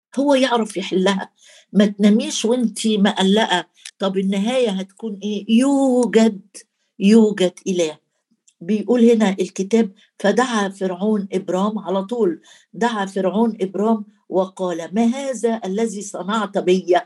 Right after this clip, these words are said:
آه، يجوز لي أقول له ده التوبيخ الظاهر بقى، خد واشبع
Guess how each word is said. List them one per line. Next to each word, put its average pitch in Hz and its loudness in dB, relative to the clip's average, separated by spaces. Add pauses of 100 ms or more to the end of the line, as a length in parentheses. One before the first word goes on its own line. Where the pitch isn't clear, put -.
(420)
آه، 151 -2 (880)
يجوز 185 0
لي 208 2
أقول 226 2
له 196 0 (380)
ده 185 0
التوبيخ 196 4
الظاهر 185 0
بقى، 165 -2
خد 226 -4
واشبع 214 -8